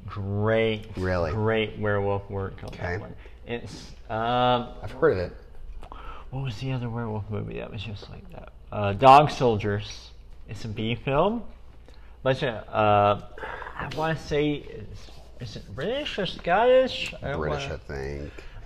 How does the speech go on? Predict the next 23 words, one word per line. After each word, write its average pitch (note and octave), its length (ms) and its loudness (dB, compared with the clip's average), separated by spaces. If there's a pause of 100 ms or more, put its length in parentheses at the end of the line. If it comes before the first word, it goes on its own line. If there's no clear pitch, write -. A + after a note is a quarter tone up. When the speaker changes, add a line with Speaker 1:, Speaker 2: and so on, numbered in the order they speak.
Speaker 1:
Uh, B2+ 400 6
and C3 180 4
Speaker 2:
I C3 60 10
Speaker 1:
that C#3+ 200 4
was C3 120 -4
so - 320 -2
Speaker 2:
think. B2+ 720 6 (340)
Speaker 1:
great. C3 340 8
It C3 60 4
was A#2+ 120 6
like C#3 160 6
a C3+ 40 -2
mixture D#3+ 480 6
of B2+ 140 4
Predator F#3+ 720 10
and, C#3+ 320 4
Speaker 2:
Yeah. G2+ 140 8
Speaker 1:
like, C3 440 8 (320)
werewolves. C#3+ 640 6
It - 60 -6
was A#2 80 2
Speaker 2:
Yes. F2 300 6
Speaker 1:
just C3+ 220 0